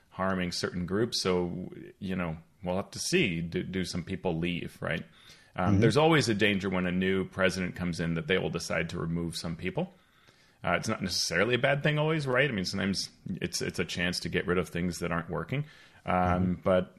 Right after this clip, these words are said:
Speaker 1: but it's, it's a thing to watch for sure.
Speaker 2: Yeah.
Speaker 1: Um, the other thing that was interesting,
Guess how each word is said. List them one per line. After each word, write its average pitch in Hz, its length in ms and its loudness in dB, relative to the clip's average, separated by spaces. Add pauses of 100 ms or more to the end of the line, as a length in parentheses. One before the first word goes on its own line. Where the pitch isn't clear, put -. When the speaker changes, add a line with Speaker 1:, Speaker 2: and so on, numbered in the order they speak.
Speaker 1:
but 107 140 6
it's, 107 320 2
it's 95 200 -4
a 87 60 -2
thing 90 240 -2
to 82 80 -2
watch 78 320 -4
for - 120 -8
sure. - 340 -6 (420)
Speaker 2:
Yeah. 90 180 4
Speaker 1:
Um, 90 220 0 (300)
the 117 120 4
other 135 140 0
thing 123 320 4
that 113 120 4
was 101 140 0
interesting, 101 580 0